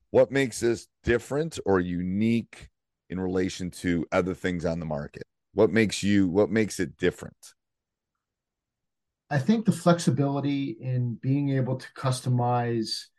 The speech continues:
Speaker 2: the, uh, things that you want to track is,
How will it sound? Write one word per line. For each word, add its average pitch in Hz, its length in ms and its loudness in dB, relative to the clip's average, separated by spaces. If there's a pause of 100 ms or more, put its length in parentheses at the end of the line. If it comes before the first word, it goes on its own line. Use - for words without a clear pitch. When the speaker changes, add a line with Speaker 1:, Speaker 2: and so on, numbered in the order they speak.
(460)
Speaker 2:
the, 113 480 0 (160)
uh, 110 320 0 (920)
things 143 280 2
that - 160 -6
you 135 80 2
want 127 280 2
to - 80 -14
track 117 500 0 (760)
is, 117 380 -4